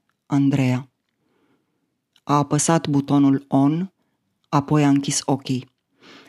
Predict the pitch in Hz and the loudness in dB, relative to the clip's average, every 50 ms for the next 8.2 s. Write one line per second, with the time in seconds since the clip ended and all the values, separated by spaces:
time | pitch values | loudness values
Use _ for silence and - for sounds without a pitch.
0 | _ _ _ _ _ _ - - - - 170 165 170 175 180 - - - 160 151 | _ _ _ _ _ _ -10 -6 -2 0 0 2 2 2 0 -2 -2 0 0 0
1 | 147 139 143 156 156 151 147 156 156 151 147 156 147 147 139 139 139 139 147 151 | 0 0 2 2 2 4 4 4 2 2 2 2 0 2 2 4 4 4 2 0
2 | 190 - - 151 139 139 147 139 135 143 143 156 151 - 156 147 143 139 139 139 | -2 -4 -4 -2 -2 -2 -2 0 0 2 2 0 0 0 0 0 0 2 2 0
3 | 147 139 - - - _ _ _ _ _ _ _ _ _ _ _ _ _ _ _ | 0 -2 -6 -12 -20 _ _ _ _ _ _ _ _ _ _ _ _ _ _ _
4 | - 156 143 143 143 143 147 147 151 151 156 151 147 139 117 - - 131 123 131 | -2 0 2 2 2 2 2 2 2 2 2 2 0 0 -4 -6 -6 -4 -4 -2
5 | 135 127 127 127 - - - - 135 120 - 131 127 120 120 117 120 117 117 - | -2 -4 -4 -4 -4 -6 -6 -6 -8 -6 -4 -2 -2 -2 -2 -2 -4 -6 -8 -12
6 | _ _ _ _ _ _ _ _ _ _ _ _ _ - _ - 170 165 156 - | _ _ _ _ _ _ _ _ _ _ _ _ _ -20 _ -4 -4 -2 0 0
7 | 185 165 156 190 180 160 139 120 123 117 120 123 120 113 - - - 120 117 113 | 0 2 2 2 2 2 2 0 0 -2 0 -2 -2 -2 -2 -4 -4 -4 -4 -4
8 | 107 107 - | -4 -8 -12